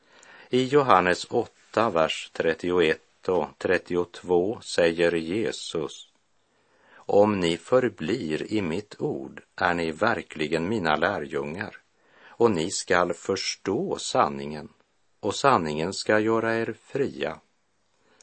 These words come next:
Och Paulus skriver så här i Andra Korinthierbrevet fyra, vers tre och fyra:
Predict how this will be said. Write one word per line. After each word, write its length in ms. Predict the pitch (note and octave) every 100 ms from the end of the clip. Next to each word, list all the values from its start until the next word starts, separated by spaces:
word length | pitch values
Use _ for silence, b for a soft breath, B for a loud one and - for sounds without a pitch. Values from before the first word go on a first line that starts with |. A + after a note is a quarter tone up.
| B B B B B
Och 300 | B - A2
Paulus 480 | G2 F#2 B2+ C3 -
skriver 380 | G2+ G2+ G2
så 180 | A2+ B2+
här 600 | A#2+ D3+ D#2 C2+ - -
i 140 | G2+ -
Andra 440 | G2+ D#2+ E2 G#2+
Korinthierbrevet 880 | - A#2+ F#2 E2 E2+ E2 E2 E2+ -
fyra, 680 | - C3 E2 D#2+ A#2 C#2+ - _ _
vers 420 | F#2+ D#2 - - _
tre 340 | - F2+ D2+
och 180 | C#2+ F2
fyra: 500 | - A2+ D2 F#2 F#2+